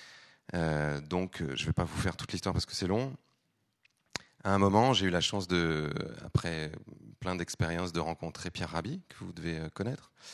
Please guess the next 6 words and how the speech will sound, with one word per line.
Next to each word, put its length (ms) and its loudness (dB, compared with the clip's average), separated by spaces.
Euh, 800 0
et 60 -2
notre 260 2
idée 320 4
était 460 4
de 440 4